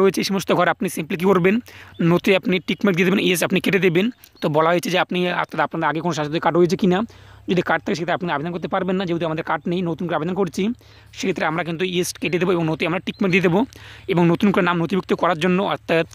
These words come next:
কার্ডের মধ্যে কীভাবে আপনি করবেন সেটা আমি আপনাকে জানিয়ে দিলাম ভিডিওর মধ্যে। তো এরপর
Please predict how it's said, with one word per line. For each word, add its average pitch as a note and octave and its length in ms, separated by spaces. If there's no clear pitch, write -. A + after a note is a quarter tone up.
কার্ডের E3 280
মধ্যে E3 200
কীভাবে F#3+ 240
আপনি - 140
করবেন F#3 240
সেটা E3 140
আমি E3+ 120
আপনাকে E3+ 260
জানিয়ে E3+ 200
দিলাম F#3+ 180
ভিডিওর F#3+ 220
মধ্যে। E3 180
তো - 40
এরপর F#3+ 180